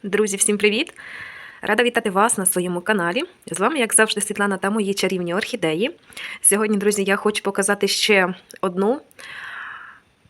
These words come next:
неймовірну орхідею, яка з'явилася в моїй колекції. А, пам'ятаєте, коли я вам, а, з самого початку, коли в мене створився тільки канал, коли я створила тільки канал,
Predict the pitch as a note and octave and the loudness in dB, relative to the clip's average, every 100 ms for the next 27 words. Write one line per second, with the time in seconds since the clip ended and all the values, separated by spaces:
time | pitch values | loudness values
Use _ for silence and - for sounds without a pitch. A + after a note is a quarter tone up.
0 | _ _ _ _ _ _ - _ _ - | _ _ _ _ _ _ -20 _ _ -20
1 | - - - - _ _ _ _ G#3+ A3+ | -20 -20 -20 -20 _ _ _ _ 2 2
2 | A3+ A3+ G3+ F3+ E3 - _ - A#3 A3+ | 4 2 2 -2 -6 -12 _ -4 -2 0
3 | F#3+ F#3 A3+ B3 _ F#3 F3+ F#3+ F#3+ G3+ | 2 2 2 -4 _ -8 2 4 4 0
4 | F#3+ F3+ F#3+ F#3 F#3+ F#3 G#3+ G3 E3 - | 0 -2 -2 -2 -4 -2 0 0 -2 -4
5 | A3 C4 F4+ _ - - - - - G3 | -2 -2 -4 _ -18 -16 -14 -14 -4 -2
6 | F#3 G3+ G#3 A3+ C#4+ G#3+ G3 G3 F#3 G3 | 0 2 4 4 2 0 0 0 4 4
7 | G3+ G3+ _ - _ - F3+ F3+ F#3 - | 2 -6 _ -20 _ -6 -4 -4 2 4
8 | G3+ G3 G3+ G#3+ B3 F4+ - F#3+ F#3 - | 4 2 -2 2 4 4 2 -2 -4 -6
9 | F#3+ G3+ G#3 G3+ G#3 G#3+ G#3 - F3+ F3+ | -2 2 2 0 0 0 0 0 -2 -2
10 | - _ G#3+ G3+ F#3+ G3 G#3+ C4+ G#3+ G#3 | -10 _ -2 -2 -2 2 2 2 2 2
11 | - G#3 F#3 F#3 G3 - G#3 G#3 B3 F#4+ | 2 2 2 0 -2 -4 0 2 2 0